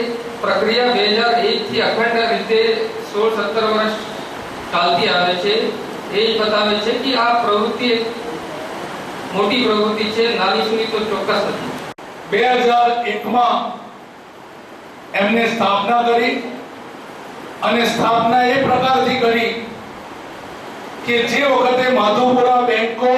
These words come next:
Speaker 2: સમગ્ર ગુજરાતમાં નહીં, સમગ્ર ભારતની અંદર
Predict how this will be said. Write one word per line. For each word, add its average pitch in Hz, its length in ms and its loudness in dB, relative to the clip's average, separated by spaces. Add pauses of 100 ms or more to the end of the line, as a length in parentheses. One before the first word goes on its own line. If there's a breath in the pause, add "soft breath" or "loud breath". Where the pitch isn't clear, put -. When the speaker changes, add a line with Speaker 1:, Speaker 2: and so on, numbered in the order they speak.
(1400)
Speaker 2:
સમગ્ર 247 460 4
ગુજરાતમાં 247 760 4
નહીં, - 200 -2 (800)
સમગ્ર 240 480 2
ભારતની 247 600 2
અંદર 254 340 4